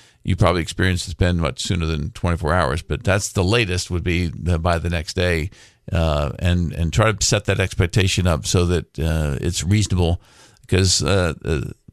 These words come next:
I, I remember, and this was, um, a sad story, but we have a new client that moved down from somewhere up north, and it was more Midwest, so Indiana or someplace like that. And she had an advisor up there, and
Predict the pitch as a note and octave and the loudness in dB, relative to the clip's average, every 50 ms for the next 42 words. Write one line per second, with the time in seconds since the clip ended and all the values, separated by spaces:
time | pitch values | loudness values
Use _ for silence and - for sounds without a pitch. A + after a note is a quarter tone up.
0 | - - - F#2 F2+ A#1+ E2+ A2 A#2+ B2+ D3+ D#3 C3 A2+ A2 G#2+ G2+ - - G2 | -14 -6 -2 -2 0 2 2 2 2 2 0 0 2 2 2 2 0 -2 0 0
1 | F#2+ F#2+ B2+ C3+ - A2+ G#2 G2 - G#2 F#2+ F#2 F2 F2+ F2+ F2 A2 - - - | 2 2 2 2 2 2 2 2 2 2 2 2 2 0 0 -2 -4 -6 -2 -2
2 | F#2+ - - G#2 A2+ C3+ C#3 - - A2+ G2 F#2 F#2 F2 - D#2+ C#2+ G2 G2 G2+ | 0 2 2 2 0 0 -2 -2 0 2 2 2 0 0 -2 -4 0 0 0 2
3 | G2+ G#2 G#2 G#2+ - - G2+ G2 G#2+ G#2 G#2 F#2 - F2 F#2 E2 - - - - | 2 2 0 0 0 0 0 2 2 2 0 -2 -2 0 0 0 0 -4 -10 -20
4 | _ _ _ _ _ _ _ _ _ _ _ _ - G2+ G#2 A2+ A#2 A2+ G#2+ - | _ _ _ _ _ _ _ _ _ _ _ _ 0 2 2 4 2 2 -2 -6
5 | - - - F#2 G2+ F#2+ G2+ G2+ G#2 G2 - - G2 F#2 F#2 F2+ F#2 F2+ - _ | -8 -6 -4 -2 0 2 2 2 0 0 0 0 2 2 4 2 0 -2 -4 _
6 | _ _ - - - - - - - - - - - - - - - - - _ | _ _ -20 -20 -20 -20 -20 -20 -20 -20 -20 -20 -20 -20 -18 -18 -18 -18 -20 _
7 | _ _ - - F3+ F#3 F3 D#3 D3 A2 F#2+ A#2+ A#2+ A#2+ A#2 - - A2 G#2+ - | _ _ -6 -4 -2 0 2 2 0 2 2 4 4 4 4 2 2 0 0 2
8 | - A2 G#2+ G2 - - A2 A2+ A2 G#2 G#2 G#2 F2+ G2 A2 G#2+ G2+ G2+ G#2+ G#2 | 2 2 2 2 0 0 2 2 4 4 4 4 4 2 2 4 4 4 4 4
9 | F#2+ F#2+ - - F2+ E2+ G2+ A2 G#2+ G#2+ G#2 G#2+ A2 G#2+ G#2+ G#2 G2 F#2 F#2 - | 4 2 2 0 2 2 2 2 2 2 2 2 2 2 4 4 2 2 2 0
10 | - A2 G2 G#2+ G2 F#2 - G2 F#2 F#2+ - G2+ G#2+ G#2+ G2+ F2 D#2 - - - | 0 -2 0 0 0 0 2 0 0 0 0 -2 0 0 0 -2 -2 -4 -8 -6
11 | - F2+ F#2+ F#2+ F#2+ F#2 F#2+ F2+ D2 D#2+ G#2 - - G2+ G#2+ G#2+ G#2 F#2 F2 G2+ | -4 -2 -2 0 0 -2 -2 -2 -4 -4 -4 -2 0 0 2 0 0 0 0 0
12 | G#2+ C3+ C#3+ A#2+ G#2+ - E2 F#2+ F#2 - E2+ E2 D#2+ D#2+ F2+ G#2+ G#2 G2 - - | 0 0 0 0 0 0 0 -2 -2 -2 -2 0 0 0 0 0 0 -2 -4 -12
13 | - - F#2+ F#2+ F#2 F2 F2+ F#2 F#2 F#2 - | -6 0 2 4 4 4 2 0 0 -2 -6